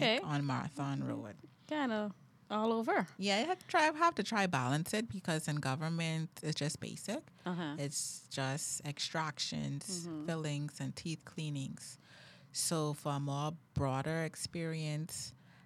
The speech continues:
Speaker 2: and with skills in the private office, everything is done, meaning root canals.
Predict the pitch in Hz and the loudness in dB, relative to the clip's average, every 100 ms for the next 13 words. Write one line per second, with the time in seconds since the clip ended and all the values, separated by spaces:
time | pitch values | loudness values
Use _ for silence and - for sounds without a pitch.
0 | - 156 151 143 - - - 143 135 139 | -8 0 2 2 -2 -4 -2 0 0 -4
1 | - - - - 151 139 - 151 151 143 | -6 -6 -8 -6 -4 -2 0 0 0 0
2 | 123 - 131 139 - - 127 131 143 156 | -2 -2 -6 -6 -10 -8 -6 -6 -4 -4
3 | 147 147 - 131 127 131 135 - - 147 | -2 -4 -4 -4 -2 -2 -2 -6 -12 -4
4 | 135 131 135 135 135 175 - 147 147 175 | -2 0 0 0 -2 -6 -4 -4 0 0
5 | 156 143 139 139 143 - - | 0 0 -2 -2 -4 -6 -10